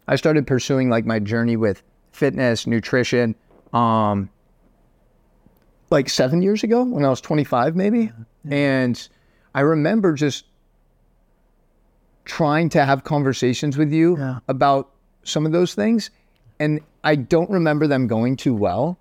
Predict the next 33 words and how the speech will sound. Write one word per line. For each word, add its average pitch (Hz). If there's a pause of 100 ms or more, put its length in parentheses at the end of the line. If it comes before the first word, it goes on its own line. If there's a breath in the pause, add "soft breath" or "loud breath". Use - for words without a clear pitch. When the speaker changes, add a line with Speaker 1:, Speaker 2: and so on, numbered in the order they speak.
(120)
Speaker 2:
Yeah. 160
Speaker 1:
Um, 120
Speaker 2:
Yeah, 156
you're 165
right. 185
You're 165
right, 170
Jeremy. 127
You're 147
right. 156
And, 143
and 165
I 156
think 196
that 175
that, 175 (220)
you 165
know, 196
and 156
now 190
that 185
I'm, 160 (200)
now 170
that 190
we're 165
talking 170
and 151
having 165
this 165
conversation, 175 (420)
you 180
know, 190
a-, 165